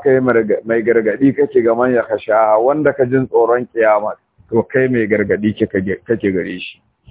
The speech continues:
Kuma kiyamar za ta zo, ka annahum, ka ce su kahirai, yawma yarawnaha, radda za su ganta saboda tsoro da hirgita, sai su ga lam yalbasu, aw ba su zanna duniya ba illa ashiyatan, sai da mareci. Domin,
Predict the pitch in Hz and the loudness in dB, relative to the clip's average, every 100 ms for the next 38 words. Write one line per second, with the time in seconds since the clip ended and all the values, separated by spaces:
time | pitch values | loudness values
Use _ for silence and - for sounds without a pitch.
0 | - - - 123 123 123 120 123 120 104 | -20 -8 -2 0 2 2 2 0 -2 0
1 | 110 107 98 98 101 113 107 123 120 113 | 0 0 0 -2 -4 0 0 2 0 0
2 | 107 - 120 113 104 104 113 104 107 104 | -2 -2 0 0 -2 0 0 0 0 2
3 | 110 123 123 _ _ _ 120 127 135 127 | 2 2 -2 _ _ _ 2 4 4 2
4 | 117 123 123 113 107 113 131 123 113 120 | 2 2 2 2 2 2 2 2 0 0
5 | 113 104 117 113 101 113 120 120 107 104 | -2 -4 -4 -4 -6 -4 0 0 0 -2
6 | 110 113 131 120 110 101 113 107 98 - | -2 2 2 2 0 -2 -2 -2 -2 -4
7 | _ _ _ 123 117 113 107 107 117 123 | _ _ _ -4 -2 0 0 0 2 2
8 | 120 107 104 - 117 - 131 131 131 - | 2 0 -4 -2 -2 0 0 0 0 -2
9 | 110 120 117 110 107 113 117 110 101 110 | 0 0 2 0 0 0 2 2 0 0
10 | 117 107 87 - 107 107 101 - _ _ | 0 0 -2 -8 -6 -6 -8 -14 _ _
11 | _ _ - 127 123 107 101 90 82 - | _ _ -2 2 2 2 0 -2 -2 -6
12 | 107 98 - _ _ - - - - _ | -4 -4 -6 _ _ -20 -20 -20 -20 _
13 | _ _ _ _ _ _ _ _ _ _ | _ _ _ _ _ _ _ _ _ _
14 | _ - - - - _ _ - 113 113 | _ -20 -20 -20 -20 _ _ -6 0 4
15 | 113 110 127 135 135 127 | 4 4 4 4 4 0